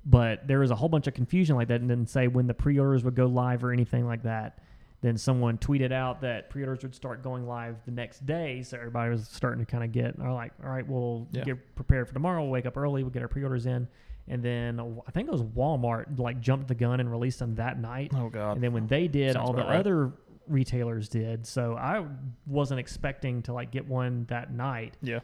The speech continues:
Speaker 1: So I had already gone to bed and was expecting to get one the next day.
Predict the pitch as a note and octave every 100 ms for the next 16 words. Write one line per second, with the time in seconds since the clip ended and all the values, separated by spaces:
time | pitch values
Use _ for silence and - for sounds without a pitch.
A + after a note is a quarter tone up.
0 | - - B2+ A#2 A#2 - B2+ C3+ B2 A#2
1 | A#2+ A#2+ A2+ A2+ C#3+ D#3 C#3+ C3 B2+ A#2
2 | A#2 A2+ B2+ - B2+ A2+ A#2+ A#2+ A#2 A2+
3 | A#2+ - B2+ A#2 A2+